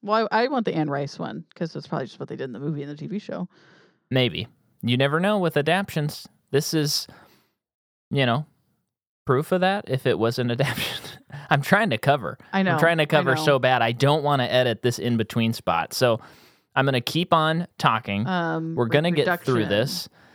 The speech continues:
Speaker 2: And
Speaker 1: Okay.
Speaker 2: here we go.
Speaker 1: The process of converting a human to a vampire is often referred to as the dark gift.
Speaker 2: Can you more toward the mic? <laughs>
Speaker 1: And is regarded as a, okay, profoundly in-,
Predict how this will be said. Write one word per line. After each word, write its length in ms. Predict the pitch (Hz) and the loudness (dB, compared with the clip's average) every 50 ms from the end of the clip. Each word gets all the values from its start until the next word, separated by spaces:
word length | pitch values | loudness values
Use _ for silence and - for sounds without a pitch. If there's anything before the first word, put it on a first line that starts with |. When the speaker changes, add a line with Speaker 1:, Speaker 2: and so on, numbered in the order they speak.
| _ _ _ _ _ _ _ - - | _ _ _ _ _ _ _ -2 0
Speaker 2:
And 300 | 120 120 117 113 113 190 | 2 2 2 2 2 0
Speaker 1:
Okay. 220 | 165 151 139 - - | -2 -2 -6 -6 0
Speaker 2:
here 120 | 123 131 131 | 0 2 2
we 80 | 127 107 | 2 0
go. 100 | - - | -2 -2
Speaker 1:
The 60 | 202 | 2
process 320 | - 247 262 294 320 320 | 2 2 2 2 -2 -4
of 120 | 311 294 - | -4 -4 -2
converting 380 | 269 254 202 202 202 202 196 | -2 -2 0 0 0 -2 -2
a 40 | 190 | -4
human 280 | 180 202 208 202 208 214 | -4 -4 -4 -4 -6 -4
to 80 | - 214 | -4 -2
a 40 | |
vampire 440 | 190 185 175 170 175 185 175 160 156 | -2 -2 -2 -2 -2 -2 0 0 0
is 140 | 156 160 160 | 0 -2 -2
often 300 | 160 160 170 180 214 220 | -2 -2 -2 -2 -2 -4
referred 300 | 208 196 190 - 180 175 - | -4 -4 -4 -4 -6 -6 -4
to 100 | 180 165 | -4 -4
as 160 | 151 151 156 | -4 -4 -6
the 100 | - 147 | -6 -8
dark 280 | - - 139 135 - - | -6 -6 -8 -8 -8 -10
gift. 380 | - 123 - - - - - - | -12 -10 -10 -10 -14 -12 -4 -2
Speaker 2:
Can 120 | 139 139 | 0 2
you 280 | 147 160 151 95 76 - - - | 2 0 -2 -2 -6 -14 -12 -8
more 300 | 123 123 120 120 117 117 | -2 0 2 2 2 2
toward 240 | 107 - 131 127 117 | 0 -2 -2 -2 0
the 60 | 120 | 0
mic? 280 | 117 110 127 165 - - - 622 | 0 2 2 2 0 -2 -8 -4
<laughs> 100 | - - | 2 2
Speaker 1:
And 80 | 254 185 | 4 4
is 180 | 180 170 170 | 4 2 0
regarded 360 | 175 165 180 190 196 202 196 | -2 2 2 2 4 4 2
as 100 | 185 175 | 0 0
a, 80 | 175 160 _ _ _ _ - - - - | -2 -4 _ _ _ _ -16 -14 -10 -6
okay, 260 | - - - - 165 - _ _ _ _ _ _ _ _ _ _ _ _ _ _ _ - | -4 -4 -4 -4 -8 -12 _ _ _ _ _ _ _ _ _ _ _ _ _ _ _ -6
profoundly 460 | 170 175 - 185 185 185 190 - - | -6 -2 -2 -2 -2 0 -2 -2 -2
in-, 160 | 170 170 | -4 -6